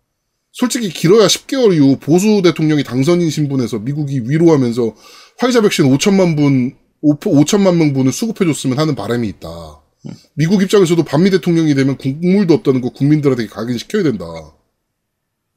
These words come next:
Speaker 1: 어떻게든 나라가 망해야 되거든, 이 씹새끼들은. 이게 정상적인 사고방식이냐고.
Speaker 2: 음,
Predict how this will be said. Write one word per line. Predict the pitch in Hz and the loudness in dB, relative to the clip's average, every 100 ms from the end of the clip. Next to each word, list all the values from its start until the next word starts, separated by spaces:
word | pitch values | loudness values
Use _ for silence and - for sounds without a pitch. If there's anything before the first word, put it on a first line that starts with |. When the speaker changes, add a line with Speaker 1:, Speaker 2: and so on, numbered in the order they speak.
| - - _ - - - - - - - - - - - - 196 | -20 -20 _ -20 -18 -16 -14 -14 -14 -16 -18 -20 -20 -20 -2 -2
Speaker 1:
어떻게든 | 233 - 320 - 339 359 339 | 0 -4 -2 0 2 4 4
나라가 | 208 240 269 | 4 2 4
망해야 | 175 196 196 | 4 4 4
되거든, | 185 180 269 180 120 107 | 4 4 4 4 2 -2
이 | 139 | -6
씹새끼들은. | - 214 - 214 185 139 123 147 151 107 98 85 - _ _ _ _ - - - - - - _ _ | -6 -6 -4 -4 -2 -2 0 0 0 -2 -8 -12 -20 _ _ _ _ -20 -20 -20 -20 -20 -20 _ _
이게 | 185 294 | -2 2
정상적인 | 202 214 262 370 359 349 | 4 4 4 4 4 4
사고방식이냐고. | 254 262 220 165 147 120 110 196 147 101 85 78 _ _ | 4 4 4 2 2 2 0 0 0 -2 -8 -18 _ _
Speaker 2:
음, | - | -14